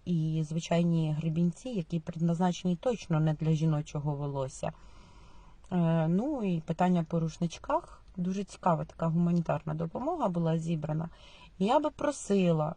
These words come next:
гумані-, е, Службу безпеки України перевірити, чи не та гуманітарка роздавалася вчителям, котра була привезена для наших військових на початку повномасштабного вторгнення.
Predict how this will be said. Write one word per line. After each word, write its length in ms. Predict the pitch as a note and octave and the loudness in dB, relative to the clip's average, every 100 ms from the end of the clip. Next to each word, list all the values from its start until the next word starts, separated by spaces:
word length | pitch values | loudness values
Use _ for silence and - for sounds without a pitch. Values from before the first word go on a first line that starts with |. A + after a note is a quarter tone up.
| - | -2
гумані-, 480 | F3 F3 E3+ F3 E3+ | 2 4 4 0 -2
е, 640 | F3+ E3 D#3+ D#3 D#3+ D#3+ D#3 | 2 2 2 2 2 2 -2
Службу 360 | - A#3 A3+ G3+ | -4 -6 -4 -2
безпеки 460 | F3 - F3+ - | -2 -2 -2 0
України 680 | F3+ - F3 D#3+ D#3 D3+ D#3+ | -2 0 0 2 0 0 -4
перевірити, 760 | A#3+ C#4 B3 F3+ E3 D#3+ - E3+ - - - - - | -6 -6 -2 0 0 -2 -8 -12 -14 -20 -20 -20 -16
чи 200 | - C#4+ | -4 -2
не 100 | D#4+ | 0
та 340 | D#4 A#3 F#3+ D#3 | 0 4 6 6
гуманітарка 1000 | E3+ E3 E3 E3 - D#3 D#3 - D#3+ D3+ - | 4 2 2 0 2 2 2 0 -4 -4 -6
роздавалася 920 | F3+ F3+ E3 F#3 F3 D#3+ D#3 D#3 E3 | 0 0 2 2 6 4 2 -4 -6
вчителям, 580 | D#3+ - F3+ A3 B3 F4+ - - - - - - - | -8 -8 -8 -6 -2 -4 -6 -20 -20 -20 -20 -20 0
котра 380 | F#3 E3+ F#3 F3 | 2 4 4 4
була 400 | D#3+ F3 G#3+ F4 | 4 2 2 2
привезена 640 | F3+ E3 E3 E3+ E3+ E3 | 0 2 2 2 2 0
для 140 | D3+ D#3 | 0 2
наших 500 | E3 A#3+ - B3+ - | 2 0 -6 -14 -8
військових 760 | D4+ - - F3 E3+ E3 E3+ F3+ | -8 -8 -6 0 0 0 -4 -2
на 100 | E3 | -2
початку 500 | F3 - D#3+ - - | -4 -4 -6 -6 -8
повномасштабного 960 | - D#3 D3 D3+ - G#3+ A#3+ A#3 G3+ | -4 -2 -2 -4 -2 -4 -2 -4 -4
вторгнення. 800 | E3+ - - D3+ D3+ C#3+ D#3 D#3+ | -6 -8 -6 -4 -4 -6 -4 -6